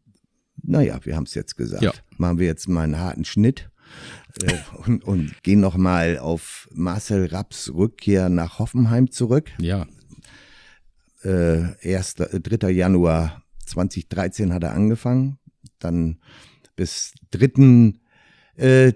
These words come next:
Speaker 1: zehnten drei, äh, einundzwanzig hat er da gearbeitet, sind achteinhalb, acht, dreiviertel Jahre, die er im Jugendbereich zwischenzeitlich sogar mal vier Spiele im, im, im Interimstrainerstab des Bundesligisten tätig war.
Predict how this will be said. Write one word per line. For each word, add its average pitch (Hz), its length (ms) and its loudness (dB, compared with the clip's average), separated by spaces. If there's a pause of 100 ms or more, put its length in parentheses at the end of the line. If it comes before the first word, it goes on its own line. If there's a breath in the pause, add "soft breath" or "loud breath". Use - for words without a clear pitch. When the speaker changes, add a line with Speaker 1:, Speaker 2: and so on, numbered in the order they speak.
(120)
Speaker 1:
zehnten 139 720 6 (360 loud breath)
drei, 127 260 2
äh, 110 220 2
einundzwanzig 120 920 2
hat 110 120 -2
er 107 80 0
da 107 120 0
gearbeitet, 104 520 0
sind 92 360 2 (640 soft breath)
achteinhalb, 90 640 -6
acht, 87 200 -8
dreiviertel 87 400 -4
Jahre, 107 420 -2 (560 soft breath)
die 87 260 -6
er 85 80 0
im 85 100 0
Jugendbereich 92 680 -2 (220)
zwischenzeitlich 87 640 -10
sogar 82 260 -6
mal 78 380 -2
vier 90 200 -8
Spiele 80 520 -4
im, 73 240 -2
im, 78 360 -2
im 76 300 -2
Interimstrainerstab 90 1120 -4
des 82 160 -8
Bundesligisten 107 800 -4
tätig 90 400 -4
war. 85 220 -2